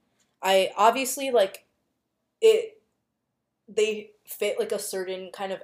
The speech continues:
energy or vibe. Like, I wouldn't say every day is a Bon Iver day just because a lot of it is deeper, more emotional, or very, like, like, it's, it,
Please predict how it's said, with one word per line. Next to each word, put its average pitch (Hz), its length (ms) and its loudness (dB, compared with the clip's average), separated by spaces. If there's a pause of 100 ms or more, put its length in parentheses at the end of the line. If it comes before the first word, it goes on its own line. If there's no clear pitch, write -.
energy 190 500 -10
or 170 200 -8
vibe. 170 360 -6
Like, 180 120 -6
I 175 100 -6
wouldn't 180 220 -10
say 190 220 -10
every 180 280 -6
day 170 300 -4
is 175 120 -10
a 170 40 -12
Bon 170 220 -12
Iver 170 260 -8
day 156 280 -8
just 160 200 -16
because 160 560 -6 (960)
a 208 100 2
lot 190 200 6
of 190 100 -2
it 185 120 -4
is 180 400 -6 (120)
deeper, 190 560 -4
more 175 160 -4
emotional, 175 480 -4
or 170 200 -4
very, 170 280 -2
like, - 360 -8 (600)
like, 240 240 6
it's, 233 140 0 (140)
it, 233 320 4